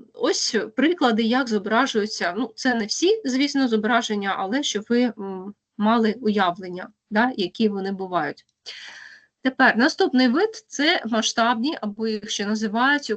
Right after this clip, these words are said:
контурні умовні знаки. Вони складаються із зовнішнього контуру, що обмежує даний об'єкт, і умовних знаків всередині контуру. Масштабні контурні умовні знаки застосовують для зображення об'єктів,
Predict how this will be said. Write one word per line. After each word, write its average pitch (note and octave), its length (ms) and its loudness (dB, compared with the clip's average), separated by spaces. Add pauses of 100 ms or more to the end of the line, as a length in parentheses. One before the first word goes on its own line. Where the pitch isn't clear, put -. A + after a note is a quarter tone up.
контурні A#3 640 0 (220)
умовні G#3 380 0
знаки. G3+ 460 -2 (440)
Вони B3 240 4
складаються C4 720 2
із G#3+ 280 -4
зовнішнього G#3 720 0
контуру, A3 720 -2
що - 220 -2
обмежує B3+ 640 4
даний A#3 360 0
об'єкт, G#3 640 -6
і E4 120 0
умовних A3+ 600 0
знаків C4+ 640 0
всередині A3 640 0
контуру. F#3 560 -10 (720)
Масштабні A3 680 2
контурні F#3 680 -8
умовні G3+ 520 0
знаки E4 380 2
застосовують A#3 800 0
для C#4 180 4
зображення A3 680 0
об'єктів, G3 720 -4